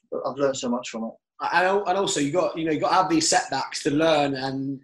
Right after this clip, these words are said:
Speaker 2: take a step
Speaker 1: Yeah.
Speaker 2: back and go forward again. You know, if you always
Speaker 1: Yeah,
Speaker 2: win,
Speaker 1: absolutely.
Speaker 2: if you win
Speaker 1: Mm.
Speaker 2: everything all the time, at some point you're gonna lose, and, you know, you don't know how to deal with it, do you? You know what I mean?
Speaker 1: Absolutely.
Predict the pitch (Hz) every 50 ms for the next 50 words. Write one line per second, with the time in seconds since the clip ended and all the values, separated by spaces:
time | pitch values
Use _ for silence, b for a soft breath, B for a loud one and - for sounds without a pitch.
0 | _ - - 180 165 165 156 - - 160 - - - 226 - - - - 131 127
1 | 139 131 - - 156 147 139 - - 165 160 151 135 127 123 120 117 117 127 139
2 | 139 127 127 165 175 180 196 196 185 139 135 127 127 123 - - 139 - 143 -
3 | - _ _ _ _ _ _ - 156 151 208 202 196 226 220 208 208 190 180 -
4 | - 147 143 156 180 175 165 - - 196 165 139 147 143 - 185 190 185 - 180
5 | 156 156 156 156 156 160 160 147 135 127 127 131 143 143 143 147 151 147 147 151
6 | 143 139 135 147 143 - 139 131 - 165 165 147 135 113 - - - - 143 139
7 | 120 - 113 120 127 131 131 123 139 139 127 120 117 117 127 123 120 113